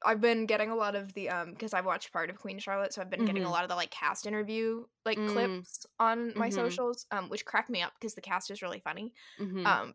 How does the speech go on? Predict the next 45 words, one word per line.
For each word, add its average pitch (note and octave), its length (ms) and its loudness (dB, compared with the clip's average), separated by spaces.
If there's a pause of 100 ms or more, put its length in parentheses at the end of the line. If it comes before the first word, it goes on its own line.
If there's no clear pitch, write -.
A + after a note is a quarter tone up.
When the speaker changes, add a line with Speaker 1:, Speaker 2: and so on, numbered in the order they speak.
Speaker 1:
particularly G3 600 -4
the F3+ 200 -2
leads. F3+ 380 -6
But - 180 -6
there's C4+ 160 2
a, - 60 6
Speaker 2:
Mm-hmm. F#3+ 340 0 (180)
Speaker 1:
<laughs> - 360 -8
there's F4 180 4
one B3+ 180 6
that C4+ 140 4
really A3 220 4
killed A3 320 -4
me B3 120 -4
'cause B3 140 0
it's, A3 140 0
like, G#3 140 2
when G#3 120 0
your G3+ 100 0
friend G3 220 4
doesn't F#3+ 240 0
know F#3 120 2
the F#3+ 100 0
reference, A#3 520 0 (420)
uh, A#3 80 6
where A3+ 120 6
she C4+ 100 0
was A#3+ 100 0
talking B3+ 300 4
about A3 200 4
the G#3 80 0
wigs, G#3 500 6 (320)
and A#3+ 240 6
the, - 260 0 (100)
Corey A#3 380 8
interrupts A3 380 8
and A#3 100 6
goes, G#3 160 4
"Do A3+ 220 0
you A3 240 6
wear G3 260 8
wigs?" - 440 2 (520)
Like, G#3+ 240 8 (220)
<laughs> - 840 4
that, D4 240 12